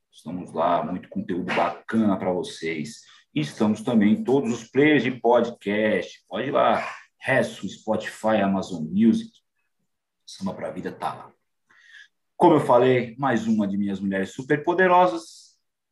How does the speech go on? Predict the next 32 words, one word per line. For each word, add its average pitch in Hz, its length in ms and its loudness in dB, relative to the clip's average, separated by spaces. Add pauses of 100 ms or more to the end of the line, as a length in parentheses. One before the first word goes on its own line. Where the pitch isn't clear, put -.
(580)
e 117 120 2
é 117 60 4
uma 113 240 4
honra 117 240 2
pra 117 180 -6
mim 101 320 -2 (160)
tê-la 104 460 -4
aqui. - 500 -14 (800)
Durante 113 320 2
a 107 60 -2
entrevista, 95 580 -6
vamos, 95 300 -10
vamos 92 200 -6
falar 85 400 -6 (220)
de - 120 -18
quem 87 140 -10
se - 220 -16
trata, 95 680 -6 (240)
quem 92 200 -6
é 78 60 -8
o 76 120 -10
pai 73 400 -8 (400)
dessa 76 560 -10 (100)
cantora 78 460 -12
maravilhosa, 80 920 -6 (760)
mas 87 920 -6
com 113 140 0
muita 104 380 4
honra 101 240 2
e - 20 -6
com - 140 -8
muito 101 520 0